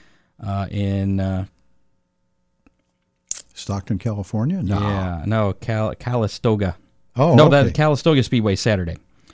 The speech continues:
Speaker 1: Stockton Dirt Track is tomorrow. Calistoga in California Saturday, and that will be the end of their West Coast swing. They start heading
Speaker 2: Okay.
Speaker 1: back. I think the Kansas City or Kansas, uh,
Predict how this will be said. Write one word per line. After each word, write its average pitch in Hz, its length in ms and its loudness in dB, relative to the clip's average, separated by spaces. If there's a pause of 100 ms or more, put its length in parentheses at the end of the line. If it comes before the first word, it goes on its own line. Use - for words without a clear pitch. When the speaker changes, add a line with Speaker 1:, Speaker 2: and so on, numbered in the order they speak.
(240)
Speaker 1:
Stockton 139 380 0
Dirt 117 180 4
Track 110 320 2
is 101 320 -2
tomorrow. 95 420 -2
Calistoga 117 800 0
in 104 160 -2
California 90 680 -4 (640)
Saturday, 92 500 -2 (380)
and 98 400 -2
that - 200 2
will 120 120 2
be 107 160 2
the 92 180 -2
end 90 180 -2
of 90 60 -2
their 85 160 -2
West 82 300 -6
Coast - 400 -12
swing. 82 320 -10
They 107 100 0
start 185 220 2
heading 123 240 2
Speaker 2:
Okay. 87 40 -2
Speaker 1:
back. 90 260 -6
I 92 40 -2
think 92 280 -4
the 90 260 -2
Kansas 90 360 -6
City 92 440 -4
or 90 100 -4
Kansas, 95 540 -6
uh, 90 180 -2